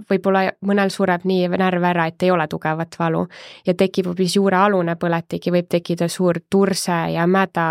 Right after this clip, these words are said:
mida tuleb välja lasta. Ja siis tuleb ikkagi juureravi teha, et seal on nat-, kaks erinevat, äh, diagnoosi, äh, mis siis selle juurega võib viga olla.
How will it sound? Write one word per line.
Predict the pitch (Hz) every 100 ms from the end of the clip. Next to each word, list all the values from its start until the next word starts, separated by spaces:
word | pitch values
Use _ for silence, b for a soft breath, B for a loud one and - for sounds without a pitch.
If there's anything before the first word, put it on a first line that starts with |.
| 170
mida | 170 170
tuleb | 175 170 170
välja | 170 165
lasta. | 170 170 - 175 175 B B B B
Ja | 180
siis | 170 180 -
tuleb | 202 226
ikkagi | 233 185 180
juureravi | 170 165 160 160 160
teha, | 160 170
et | 175
seal | 208 214
on | 202
nat-, | - -
kaks | 233 - 220
erinevat, | 196 170 156 156 160 _ -
äh, | 156
diagnoosi, | 185 180 208 175 165 - 151
äh, | 170 _ _ - 170
mis | 180 175
siis | - 165
selle | 160 170
juurega | 180 170 165 160
võib | 160 156
viga | 160 151 147
olla. | 143 156